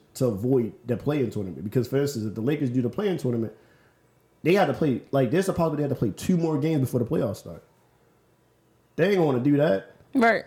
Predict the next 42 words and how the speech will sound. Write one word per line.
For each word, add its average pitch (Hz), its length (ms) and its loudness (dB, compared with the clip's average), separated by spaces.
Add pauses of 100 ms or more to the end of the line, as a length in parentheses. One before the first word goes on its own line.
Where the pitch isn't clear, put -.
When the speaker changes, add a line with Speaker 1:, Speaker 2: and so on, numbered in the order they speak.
Speaker 2:
No, 233 120 2
you're 285 160 2
right. 262 240 2
Speaker 1:
So 160 240 4
it's 151 120 -2
like, 147 400 2 (880)
it's, 156 440 -2 (380)
I 180 140 6
like 143 300 4
it. - 100 -8
I 135 80 2
love 135 280 2
the 101 60 -4
idea. 95 420 -6 (220)
But 139 180 2
the 139 80 0
way 214 220 2
it's 202 140 4
supposed 156 360 0
to 131 60 4
be, 120 400 2 (480)
they 135 100 2
have 160 240 4
it 160 100 -4
to 151 120 -4
where 127 560 2 (100)
from 117 260 -2
seven, 151 520 -2
eight, 139 280 -2
nine, 120 360 -2
ten, 113 440 -2 (240)
you 123 120 4
have 113 120 0
to 110 60 -6
play 127 180 0
for 117 160 -4
a - 20 -8
playoff 120 340 -2
spot. - 280 -6
Speaker 2:
Right. 220 260 4 (220)
Speaker 1:
Seven, 165 500 -2
eight 156 340 -2